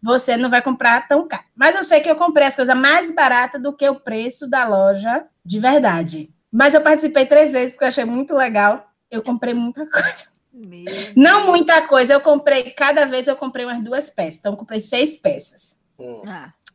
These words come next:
Speaker 1: Sim, roupas
Speaker 2: Tá.
Speaker 1: que eu vou usar. Eu também não sou exagerada, porque até porque eu não ia ter dinheiro pra pagar, né? <laughs> Não ia ter, não adianta nada.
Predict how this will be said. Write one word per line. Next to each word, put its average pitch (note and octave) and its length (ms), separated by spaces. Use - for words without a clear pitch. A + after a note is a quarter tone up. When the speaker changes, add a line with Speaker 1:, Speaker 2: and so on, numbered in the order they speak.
Speaker 1:
Sim, A3 140
roupas C4 420
Speaker 2:
Tá. - 60
Speaker 1:
que D#4+ 60
eu C#4+ 100
vou D4 160
usar. B3+ 320
Eu C4+ 100
também C#4 240
não E4 80
sou E4 140
exagerada, B3 340
porque B4+ 120
até B4+ 120
porque B4+ 140
eu A#4 100
não B4+ 160
ia C#4 160
ter A3+ 240
dinheiro G#3 220
pra G#3+ 100
pagar, G#3 340
né? A3+ 260
<laughs> - 140
Não C#4 140
ia F#4 300
ter, E4 260
não C#4 120
adianta C4+ 440
nada. F#3 240